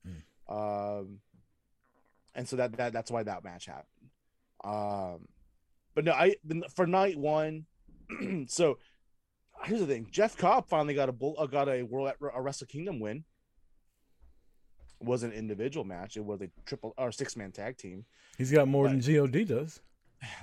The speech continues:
Speaker 2: No, G O D won last year. They
Speaker 1: Did
Speaker 2: won
Speaker 1: they
Speaker 2: the tag
Speaker 1: win?
Speaker 2: team
Speaker 1: They finally
Speaker 2: belts
Speaker 1: won
Speaker 2: last year.
Speaker 1: last year?
Speaker 2: They won the tag team belts last year.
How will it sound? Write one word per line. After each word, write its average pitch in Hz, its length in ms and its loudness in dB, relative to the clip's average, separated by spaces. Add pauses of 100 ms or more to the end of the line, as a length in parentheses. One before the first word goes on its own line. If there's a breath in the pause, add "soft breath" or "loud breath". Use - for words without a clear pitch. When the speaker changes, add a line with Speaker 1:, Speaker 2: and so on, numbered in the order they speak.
(200)
Speaker 2:
No, 185 280 -4
G 190 140 0
O 196 60 4
D 190 120 -4
won 196 160 -4
last 196 260 -8
year. 95 100 -8
They 95 60 -10
Speaker 1:
Did 123 120 0
Speaker 2:
won 165 80 4
Speaker 1:
they 196 60 8
Speaker 2:
the 202 60 8
tag 208 60 6
Speaker 1:
win? 214 100 4
Speaker 2:
team - 20 -6
Speaker 1:
They 175 120 8
finally 208 300 8
Speaker 2:
belts 208 180 6
Speaker 1:
won - 20 2
Speaker 2:
last 214 280 4
year. 220 100 -2
Speaker 1:
last 220 80 -2
year? - 80 -20 (220)
Speaker 2:
They 151 80 4
won 170 120 2
the 175 80 0
tag 160 240 -2
team 160 140 -6
belts 135 260 0
last - 260 -10
year. 69 100 -14